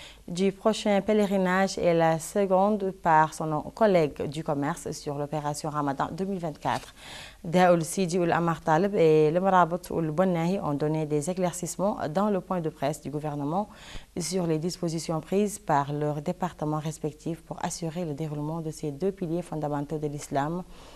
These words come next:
dans des conditions permettant aux fidèles de s'enquêter avec le moins,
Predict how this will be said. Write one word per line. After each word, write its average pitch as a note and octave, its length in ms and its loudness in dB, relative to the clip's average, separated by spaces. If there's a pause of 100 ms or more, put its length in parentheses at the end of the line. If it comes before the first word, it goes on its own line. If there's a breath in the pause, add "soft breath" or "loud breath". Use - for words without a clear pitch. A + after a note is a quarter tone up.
(160 loud breath)
dans E3+ 180 0
des D#3 120 -2
conditions D3+ 380 -4
permettant D3+ 640 -4
aux D3+ 60 -2
fidèles D#3+ 560 -4
de D3+ 80 -6
s'enquêter E3+ 1300 -6 (580 loud breath)
avec E3 260 -2
le D#3+ 160 0
moins, D#3 380 -2